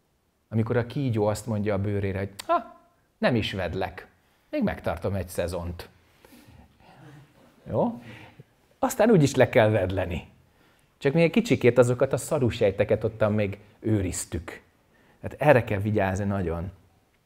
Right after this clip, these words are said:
És tényleg a határok, a határokkal semmi baj. A karmánál nincs vízumkényszer. Jó?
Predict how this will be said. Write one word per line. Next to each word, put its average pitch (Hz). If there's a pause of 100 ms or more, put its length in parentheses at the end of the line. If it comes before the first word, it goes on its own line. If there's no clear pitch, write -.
(360)
És -
tényleg 101
a -
határok, 107 (260)
a -
határokkal 95
semmi 92
baj. 82 (1700)
A -
karmánál 104
nincs 104
vízumkényszer. 85 (520)
Jó? 101